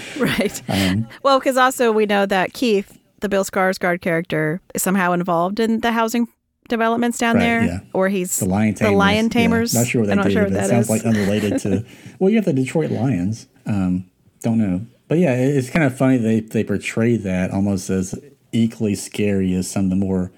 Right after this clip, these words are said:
Speaker 1: horrific elements. Just the idea that she, this sort of presumably, you know, middle class or more young woman is kind of caught in this space, sort of unawares, is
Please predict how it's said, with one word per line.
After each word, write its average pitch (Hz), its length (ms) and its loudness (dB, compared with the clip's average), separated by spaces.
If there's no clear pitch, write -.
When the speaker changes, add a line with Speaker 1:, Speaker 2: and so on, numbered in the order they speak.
Speaker 1:
horrific 107 340 0
elements. 87 360 -2
Just 120 260 -4
the 120 60 -2
idea 104 300 -2
that 90 160 -6
she, 98 380 -2
this 92 220 -4
sort 95 160 -2
of 92 180 -4
presumably, 95 800 0
you 107 80 0
know, 90 60 0
middle 92 300 0
class 90 440 -2
or 90 200 -2
more 92 500 -2
young 98 240 -2
woman 95 240 0
is 87 260 -6
kind 104 140 -2
of 92 100 -4
caught 98 260 -2
in 92 60 -4
this 90 140 -2
space, 90 560 -4
sort 101 240 -6
of - 60 -12
unawares, 87 720 -4
is - 300 -8